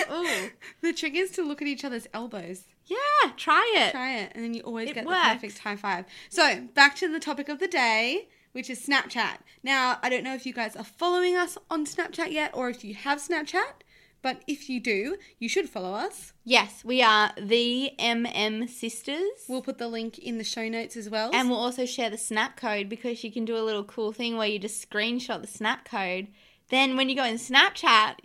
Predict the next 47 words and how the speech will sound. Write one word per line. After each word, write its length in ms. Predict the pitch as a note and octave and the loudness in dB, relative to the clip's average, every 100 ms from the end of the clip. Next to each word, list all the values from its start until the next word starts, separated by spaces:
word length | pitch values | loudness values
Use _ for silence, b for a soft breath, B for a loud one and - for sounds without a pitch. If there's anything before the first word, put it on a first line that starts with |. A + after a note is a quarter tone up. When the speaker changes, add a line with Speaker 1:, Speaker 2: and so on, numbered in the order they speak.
| _ | _
Speaker 2:
you 200 | - B3 | -6 -2
go 400 | B3 B3 A#3+ A#3 A3+ - | 2 4 6 4 2 2
add 180 | B3 C#4 | 2 2
friend 440 | C4 C#4 E4 D#4 | -2 0 0 2
by 100 | B3+ | 0
Snap 460 | B3 - D4+ B4+ - | 0 2 4 4 4
code, 400 | G#4 D#4 A3+ G#3+ | 2 4 2 0
and 160 | - D4+ | -2 0
then 80 | E4+ | 0
it, 40 | |
like, 300 | A#4+ C5+ - _ | 0 -2 -4 _
finds 520 | F4+ C#4+ D4+ E4 F4+ G#4+ | 4 6 6 4 0 0
the 120 | G#4+ | -2
Snap 440 | A#4 B4 D5+ - | 0 -2 -2 2
code. 140 | - - | 6 6
Speaker 1:
And 100 | F#4 | 6
it's 300 | F#4 F#4+ F4 | 6 4 2
like, 160 | A4 - | -6 -4
don't 160 | C4+ | -4
you 80 | - | -2
reckon 160 | G#4+ C5 C#5 | -4 -2 -4
that's, 100 | C#5 | -2
like, 220 | C#5 - _ | -6 -10 _
magical? 680 | B3+ B3 A3 G#3 A#3 - C4+ | -4 -2 -2 -4 -4 -2 -2
Speaker 2:
It's 100 | F#4 | -4
pretty 280 | - C#4 B3 | -6 -4 -2
weird 380 | G3+ F#3+ F#3+ F#3+ | 0 0 2 0
and 180 | G3 | -4
crazy 180 | G3 G3+ | -2 0
Speaker 1:
And 80 | C#4+ | 2
it 40 | D4+ | 4
Speaker 2:
and 80 | |
Speaker 1:
does 140 | D#4+ D#4 | 4 4
Speaker 2:
amazing. 240 | F4+ F4 | 4 2
Speaker 1:
the 80 | D#4 | 2
little, 280 | D#4+ D4+ C#4+ | 0 -2 -2
like, 380 | C4 C4 - G#3+ | -4 -6 -14 -4
ghosty 480 | A#3+ A3 - B3 | -2 -2 -6 -8
thing, 220 | B3 C#4+ F#4 | -4 -2 2
and 80 | |
Speaker 2:
Yeah, 260 | G#3+ G#3 G#3 | 4 4 4
Speaker 1:
it, 60 | B3 | 2
it's 80 | |
so 80 | B3 | -2
Speaker 2:
it's 140 | E4 C#4 | -2 -2
so 40 | |
Speaker 1:
funny. 340 | B3+ A#3 A3 | -2 0 -2